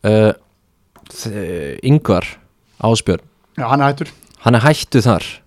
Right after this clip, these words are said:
Speaker 1: Þetta er náttúrulega stór tíðindi og fyrir þá sem þekki ekki Ingvar, þá mæli ég með að skoða mynd á honum því hann er alveg eins og Andy Robertson.
Speaker 2: Já, það
Speaker 1: Hjá
Speaker 2: er,
Speaker 1: Liverpool.
Speaker 2: það er góð. Þetta er
Speaker 1: Þeir
Speaker 2: skemmtilegt.
Speaker 1: hérna,
Speaker 2: Ég er ekki búin að pæla í þessu.
Speaker 1: þetta er svakalegt, sko.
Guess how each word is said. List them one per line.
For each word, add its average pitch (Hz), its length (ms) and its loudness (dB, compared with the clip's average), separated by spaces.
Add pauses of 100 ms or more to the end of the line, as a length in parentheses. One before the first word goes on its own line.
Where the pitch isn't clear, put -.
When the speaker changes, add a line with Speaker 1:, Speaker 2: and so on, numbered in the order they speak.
(160)
Speaker 1:
Þetta 107 240 2
er 123 80 4
náttúrulega 113 540 4
stór 135 240 0
tíðindi 98 420 0
og 98 240 -4 (500)
fyrir 110 140 2
þá 117 100 4
sem 117 100 2
þekki 147 500 -2
ekki 127 160 -2
Ingvar, 135 460 -4 (180)
þá 110 100 -4 (220)
mæli 120 340 0
ég 127 80 0
með 135 140 0
að 117 80 -4
skoða 139 400 0
mynd 135 340 -2
á 95 60 -2
honum 87 160 -6
því 95 60 0
hann 98 100 0
er - 100 -10
alveg 139 460 -2
eins 160 220 -4
og 117 160 0 (100)
Andy 135 260 -2
Robertson. - 460 -4 (260)
Speaker 2:
Já, 139 160 0
það 127 200 6
Speaker 1:
Hjá 180 120 4
Speaker 2:
er, - 100 8
Speaker 1:
Liverpool. 90 240 6
Speaker 2:
það - 220 0
er 143 60 4
góð. 180 220 0 (240)
Þetta - 40 -10
er 147 140 -12
Speaker 1:
Þeir 123 160 6
Speaker 2:
skemmtilegt. 123 80 6
Speaker 1:
hérna, 127 240 4
Speaker 2:
Ég 127 160 4
er 156 60 -2
ekki 151 60 -8
búin 143 60 -8
að 143 80 -4
pæla 156 140 2
í 151 60 -2
þessu. 107 160 -10 (100)
Speaker 1:
þetta 120 220 2
er 127 120 4
svakalegt, 131 680 0
sko. - 160 -12